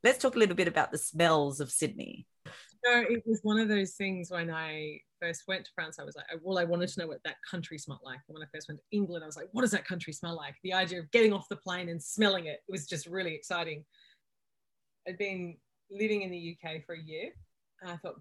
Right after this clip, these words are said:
Speaker 2: brilliant, this is my opportunity to get off the plane and see what Australia <laughs> smells like. So I came into Sydney Airport and there was that airy eucalypt smell.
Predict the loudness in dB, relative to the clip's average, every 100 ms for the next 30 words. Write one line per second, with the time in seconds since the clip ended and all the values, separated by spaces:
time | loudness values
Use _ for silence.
0 | 0 0 0 -4 -10 -8 -8 -8 -8 -8
1 | -10 -14 -2 0 0 -2 -12 -8 -6 -4
2 | -6 _ _ _ _ _ 4 4 4 2
3 | 2 2 4 8 8 8 4 12 12 12
4 | 8 4 8 6 6 -8 6 6 6 4
5 | 4 2 -6 -4 -4 -4 -6 -8 -14 -16
6 | -20 -20 -20 -20 _ -2 2 4 4 2
7 | 0 -6 _ _ _ _ _ 0 2 2
8 | 2 2 2 -4 -12 -16 _ _ _ _
9 | _ _ _ _ _ _ _ 2 4 4
10 | -2 _ _ _ _ -4 0 2 2 2
11 | 0 2 0 0 -4 -4 -6 -10 -6 -8
12 | -8